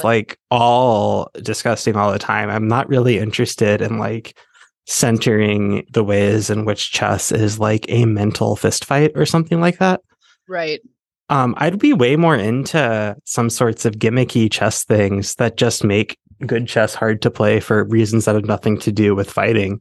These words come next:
Speaker 2: Whenever I try and, like, do something like play chess on my phone on an exercise bike or something, I find that I play much worse than I do under other adversarial circumstances, such as when I've been drinking.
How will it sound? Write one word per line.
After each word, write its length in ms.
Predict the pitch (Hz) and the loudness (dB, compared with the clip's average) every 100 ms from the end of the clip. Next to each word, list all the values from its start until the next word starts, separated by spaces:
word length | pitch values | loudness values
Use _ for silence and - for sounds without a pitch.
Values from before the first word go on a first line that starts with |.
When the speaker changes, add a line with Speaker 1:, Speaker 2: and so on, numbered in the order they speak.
| - - | -10 -4
Speaker 2:
Whenever 380 | 135 120 143 160 | 0 0 0 0
I 120 | 156 | 0
try 260 | - 120 | 0 -2
and, 180 | 117 113 | -2 -2
like, 300 | 107 107 104 - _ _ _ 107 | -2 -4 -8 -18 _ _ _ 0
do 140 | 127 | 2
something 460 | 120 120 - 120 110 | 2 0 0 0 2
like 300 | 107 - - _ _ _ - | 0 -2 -8 _ _ _ -6
play 220 | 131 113 | 0 0
chess 260 | - 110 123 | 0 -2 0
on 120 | 107 | 0
my 120 | 107 | 0
phone 400 | 101 101 104 104 | -2 -2 0 0
on 220 | 98 107 107 | -2 -2 -2
an 120 | 104 | -4
exercise 520 | 101 - 113 127 127 | -4 -2 0 0 0
bike 300 | 147 143 147 | 0 0 0
or 60 | 147 | 0
something, 500 | 156 151 175 165 - - - - | 0 2 0 0 -4 -20 -16 -4
I 120 | 131 | -2
find 300 | - 143 143 | 0 0 2
that 100 | 131 | 2
I 120 | 117 | 0
play 260 | 120 110 107 | 0 0 -2
much 280 | 101 107 - | -2 -8 -8
worse 280 | 104 113 - | -6 -6 -4
than 180 | 107 98 | -2 -2
I 120 | 101 | -2
do 280 | 98 104 107 | 0 0 0
under 380 | 107 104 104 | -2 -2 0
other 440 | - 107 120 135 135 - | 0 0 0 0 -4 -6
adversarial 560 | 135 131 143 156 151 147 | -2 0 2 2 4 2
circumstances, 760 | - 151 156 - 160 156 160 160 | 0 0 0 0 0 0 -2 -2
such 200 | 113 - | -4 -2
as 160 | 107 | -4
when 140 | 110 104 | -4 -4
I've 120 | 104 | -4
been 120 | 113 | -6
drinking. 400 | 104 117 180 208 | -6 -6 -2 -2